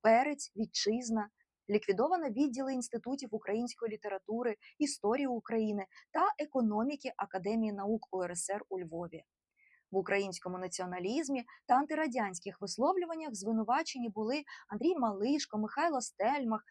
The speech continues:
Максим Рильський, Юрій Яновський. Водночас Олесь Гончар здобув Сталінську премію у тисяча дев'ятсот сорок восьмому році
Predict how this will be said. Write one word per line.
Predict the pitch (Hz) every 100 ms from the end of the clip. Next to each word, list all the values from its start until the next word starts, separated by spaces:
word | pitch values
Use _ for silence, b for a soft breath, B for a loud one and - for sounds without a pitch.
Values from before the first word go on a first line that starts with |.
| B
Максим | 220 220 - - 339 359 190
Рильський, | 202 262 302 277 - 220 B -
Юрій | 202 262 233
Яновський. | 180 185 180 175 - - 160 - _ _ _ _ _ _ _
Водночас | 175 196 175 220 330 359 320 -
Олесь | - 226 226 196 175
Гончар | 190 180 262 381 359
здобув | 220 202 269 -
Сталінську | - 202 220 294 - -
премію | 220 202 185 196 214 233 B -
у | 220
тисяча | 240 220 214
дев'ятсот | 202 208 - 220 -
сорок | 208 208
восьмому | 202 214 - 202
році | 196 202 -